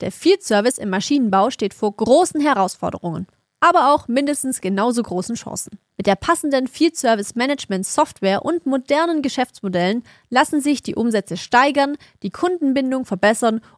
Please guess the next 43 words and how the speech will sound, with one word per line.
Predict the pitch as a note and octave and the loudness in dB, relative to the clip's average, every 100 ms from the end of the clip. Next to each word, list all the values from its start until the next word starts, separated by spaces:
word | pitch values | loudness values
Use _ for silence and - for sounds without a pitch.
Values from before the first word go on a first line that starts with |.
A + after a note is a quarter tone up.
| - | -2
und | F4 E4+ - | 0 0 -4
das | - | -2
Servicegeschäft | - D4 A3+ - G3+ A#3 B3+ - | 0 0 0 -6 -4 -2 -4 -6
skalierbar | - B3 F#3+ F3 F#3+ | -2 0 0 -2 -2
gestalten. | G#3+ C4 F#3 E3 - - - _ _ | -4 -4 -2 -2 -4 -20 -20 _ _
Das | D4 D#4+ | 0 2
war | D4+ C#4+ | 0 0
Zukunft | - F4 E4+ D#4 | 0 0 0 0
K | - B3+ | 0 2
M | A#3+ | 2
U | G#3+ | -4
to | G#3+ G#3 | -4 -2
go. | F#3+ G3 - _ | -2 -4 -12 _
Wenn | G#3 - | -4 2
euch | D#4 E4+ | 2 2
die | C#4 | 0
Folge | - C4 B3+ | 2 2 2
zu | C4 A#3+ | -2 -4
den | A3+ - | -4 -4
drei | B3 C#4 E4+ | 0 2 0
typischen | - C#4 C#4 B3 | -2 -2 -2 -2
Fehlern | A3+ B3+ A3+ F#3+ | 0 0 0 0
beim | F3 | -4
Field | G3 - E4+ | -4 0 0
Service | - C4+ B3+ - | 0 0 0 -4
im | C4 | -4
Maschinenbau | B3+ B3 A#3+ A3+ G#3+ G#3 | -4 -2 -2 0 0 -2
gefallen | G#3 A3 A3 A3+ | -2 0 2 2
hat, | A3 - - - | -2 -4 -20 -10
dann | F#3 | -6
lasst | G3 G#3+ | -4 -4
uns | G#3 | -6
gerne | - C#4+ D#4 D#4 | 0 2 2 0
einen | A#3 A3 | -2 2
Daumen | C4 D#4 | 2 2
nach | D4+ C4 | 0 0
oben | B3+ A#3+ | 0 0
bei | G#3 | 0
YouTube | G#3 A#3 - A#3 - - | 2 0 -2 -4 -4 0
oder | D4+ C#4 | 2 4
eine | A3+ G#3+ | 2 0
Bewertung | F#3 G3 B3+ - A#3 | 0 2 0 0 -4
bei | G#3+ | -4